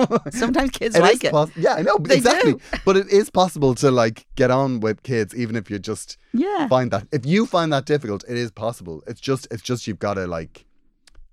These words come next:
Speaker 2: Just
Speaker 1: extend
Speaker 2: chill.
Speaker 1: yourself a little bit more.
Speaker 2: Uh, listen, I'm nervous meeting new people all the time.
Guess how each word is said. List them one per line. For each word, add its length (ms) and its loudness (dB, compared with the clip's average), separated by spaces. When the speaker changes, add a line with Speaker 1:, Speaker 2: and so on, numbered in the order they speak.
Speaker 2:
Just 160 -4
Speaker 1:
extend 220 0
Speaker 2:
chill. 80 0
Speaker 1:
yourself 320 -6
a 20 -6
little 220 -6
bit 160 -10
more. 240 -18
Speaker 2:
Uh, 140 -2
listen, 280 -4
I'm 180 0
nervous 320 -2
meeting 220 -4
new 100 0
people 320 -6
all 180 0
the 100 -2
time. 340 -10